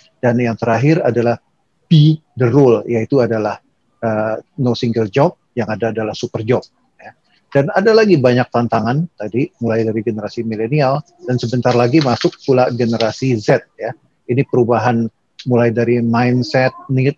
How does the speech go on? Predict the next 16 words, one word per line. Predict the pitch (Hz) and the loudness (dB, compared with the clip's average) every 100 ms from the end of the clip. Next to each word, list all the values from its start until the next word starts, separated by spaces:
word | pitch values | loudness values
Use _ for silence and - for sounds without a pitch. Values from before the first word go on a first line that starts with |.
| - | -6
aspiration-nya | 117 - 123 123 117 127 123 135 | -12 -6 0 0 2 0 0 0
juga | 117 107 107 | 0 -2 -4
harus | - - | -8 -12
kita | 113 | -10
siapkan | 107 113 - - 104 | -8 -8 -8 -10 -8
semuanya. | - 107 104 98 - _ _ _ _ _ _ _ _ - | -10 -8 -8 -10 -14 _ _ _ _ _ _ _ _ 0
Baik, | 147 202 - - | 2 2 -2 0
eh, | 147 147 143 143 139 - - - _ _ _ _ _ | 4 4 6 4 2 -2 -16 -20 _ _ _ _ _
waktu | - - 117 | -10 -8 -8
kita | 113 110 | -6 -4
terbatas, | 117 110 117 170 208 - - - | -4 -4 0 0 0 -4 -10 0
Ibu | 135 123 123 | 2 2 0
dan | 117 | 0
Bapak | 113 117 | 0 -2
yang | 120 113 | -2 -4
budiman, | 110 113 123 190 | -4 -2 0 -2